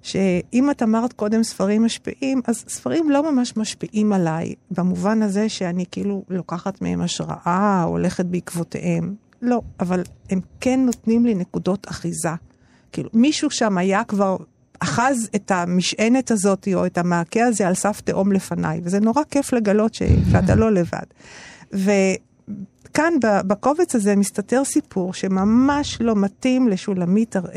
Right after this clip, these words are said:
אבן, לא מבחינת השם, ולא הכתיבה, ולא ה-, התנופה של הסיפור, שהוא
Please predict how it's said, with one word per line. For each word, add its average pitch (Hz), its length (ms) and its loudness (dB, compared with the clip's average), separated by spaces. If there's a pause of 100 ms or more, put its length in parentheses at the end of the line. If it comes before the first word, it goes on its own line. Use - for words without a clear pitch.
אבן, 196 380 2 (120)
לא 208 200 4
מבחינת 190 560 -4
השם, 196 440 -2
ולא 190 200 -2
הכתיבה, 185 720 -2
ולא 190 280 0
ה-, 185 160 0 (480)
התנופה 214 800 0
של 233 180 -2
הסיפור, 214 500 -8
שהוא 190 360 -4